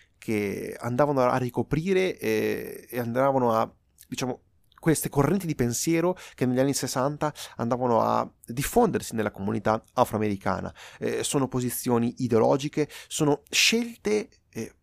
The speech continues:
personali che hanno un, una ricaduta non solo sul passato, ma anche sul presente. È un film che di per sé risulta essere molto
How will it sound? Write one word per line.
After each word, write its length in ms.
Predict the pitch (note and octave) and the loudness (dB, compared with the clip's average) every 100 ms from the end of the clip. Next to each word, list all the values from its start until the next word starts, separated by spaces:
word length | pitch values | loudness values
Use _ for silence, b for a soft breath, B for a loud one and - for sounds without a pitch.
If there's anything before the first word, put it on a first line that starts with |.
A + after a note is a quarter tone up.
| - | 2
personali 880 | F3 E3 - D3+ D3 E3 E3+ G3 G3 B B | 2 2 0 2 2 2 0 -6 -8 B B
che 140 | - | -2
hanno 500 | E3 F3+ F3+ F3+ F3+ - | 0 0 -2 -2 -4 -6
un, 160 | C#3 - | -10 -6
una 180 | D3+ D#3 | 0 0
ricaduta 720 | D#3 - D#3+ G3 A3+ G3+ - _ | 0 -4 -4 -4 -2 -2 -4 _
non 160 | C#3 E3+ | -8 -8
solo 240 | - C4+ | -6 -6
sul 240 | - B2 - | -6 -8 -10
passato, 800 | - - - E3 G#3 - B3+ - b b | -14 -12 -4 -4 -4 -8 -12 -14 b b
ma 120 | - C3+ | 0 0
anche 260 | F#3 F#3 | 0 -4
sul 280 | - - B2 | -8 -6 -4
presente. 540 | B2 A#2 C3+ G2 - - B | -2 0 0 -2 -4 -10 B
È 80 | B | B
un 120 | D3 E3+ | -4 -2
film 240 | C4 B3 | -6 -4
che 100 | A#2+ | -6
di 100 | B2+ | -4
per 160 | B2 A2 | -4 -4
sé 320 | - F#3 B3 | 0 0 -2
risulta 300 | B2+ B2+ C3 | -6 -4 -4
essere 300 | D3 - C3+ | -4 -2 -2
molto 640 | A#2+ B2+ E3+ A2 F#2+ G#2 | -2 0 2 2 0 -8